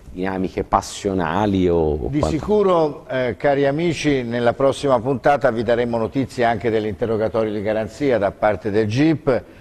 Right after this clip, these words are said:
Speaker 2: eh, nei confronti del presunto assassino, che però non ha proferito parola dal primo secondo del suo fermo, quindi non ha mai parlato,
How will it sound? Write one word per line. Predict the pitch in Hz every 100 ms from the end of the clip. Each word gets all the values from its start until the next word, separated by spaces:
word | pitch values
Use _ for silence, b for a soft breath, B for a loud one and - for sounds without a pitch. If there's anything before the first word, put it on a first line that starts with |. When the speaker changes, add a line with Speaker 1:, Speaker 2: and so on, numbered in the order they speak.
| B B
Speaker 2:
eh, | 120
nei | 110 113
confronti | 98 101 87 120 104
del | 117
presunto | 98 107 117 120
assassino, | 117 156 - 156 127
che | 160 156
però | 185 165 139 123
non | 143 156
ha | 165 170 -
proferito | - 151 151 151 175 143 123
parola | - 135 139 175 185 180 165 B B -
dal | - 139 127
primo | 165 196 190 147
secondo | - 151 - 190 196 190 185
del | 160 151
suo | - 160 143
fermo, | - 110 104 101 107 B B -
quindi | 156
non | 139 143
ha | 151
mai | 151 180 185
parlato, | - 143 123 113 104 90 110